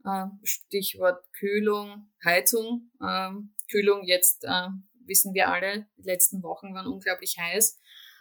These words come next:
Äh, aber auch, wir reden über den Herbst, wir reden über den Winter. Ähm, gutes Beispiel war jetzt auch gerade in den Medien, ich glaub, Spanien, die maximal auf neunzehn Grad, äh, heizen werden. Also nicht nur die Versorgung, sondern auch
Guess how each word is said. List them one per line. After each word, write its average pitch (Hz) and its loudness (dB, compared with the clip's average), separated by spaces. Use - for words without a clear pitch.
Äh, - 0
aber 185 0
auch, 185 -8
wir 185 -10
reden 180 -8
über 180 -14
den 180 -12
Herbst, 196 4
wir 180 -10
reden 175 -10
über 180 -12
den 180 -14
Winter. 208 -2
Ähm, 180 -12
gutes - -2
Beispiel 175 2
war 180 -14
jetzt 180 -2
auch 180 -6
gerade 175 -4
in 180 -10
den 180 -16
Medien, 180 -6
ich - -18
glaub, 180 -4
Spanien, 190 -2
die 185 -12
maximal 175 4
auf 180 -4
neunzehn 175 -2
Grad, 160 2
äh, 180 -6
heizen 190 4
werden. 214 0
Also 202 6
nicht 220 2
nur 220 0
die 208 -2
Versorgung, 202 6
sondern 196 0
auch 180 -2